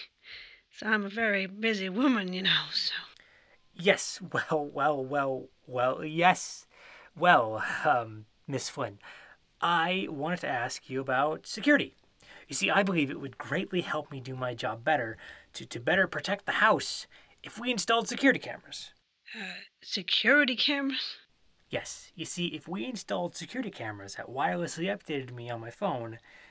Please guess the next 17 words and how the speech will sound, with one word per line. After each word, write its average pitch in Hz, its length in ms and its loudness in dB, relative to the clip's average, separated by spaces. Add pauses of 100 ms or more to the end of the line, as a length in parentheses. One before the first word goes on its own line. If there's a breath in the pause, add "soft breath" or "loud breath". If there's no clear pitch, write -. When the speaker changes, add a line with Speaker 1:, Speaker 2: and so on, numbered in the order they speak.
(180 loud breath)
Speaker 2:
when 147 320 -2
they 175 120 2
detected 156 400 -8
movement, 170 480 -6 (180)
it 180 80 0
would 190 120 2
help 190 220 2
me 175 160 0
know 160 220 -4
exactly 139 580 -2
where 151 300 2
to 175 160 -8
look 139 360 -6
and 101 140 -14
pinpoint 180 440 -4
the 131 180 -6
area 113 420 -6